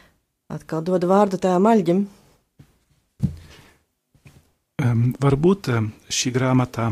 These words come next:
Speaker 2: lasot, em, mēs varēsim atrast, em, kas ir tie galveni punkti, em, par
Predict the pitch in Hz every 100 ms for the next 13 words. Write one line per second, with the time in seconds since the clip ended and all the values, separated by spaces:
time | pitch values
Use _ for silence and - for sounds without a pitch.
0 | 104 _ - - - - _ - 147 156
1 | - 127 127 - 135 - 131 135 - 147
2 | 156 135 - 127 - 131 - 151 151 -
3 | - 120 120 117 - - 131 - - _
4 | - 127 - 131 123 127 110 127 143 151
5 | 127 113 - - 190 214 196 - 127 -
6 | - - - _ - 127 120 _ 123 117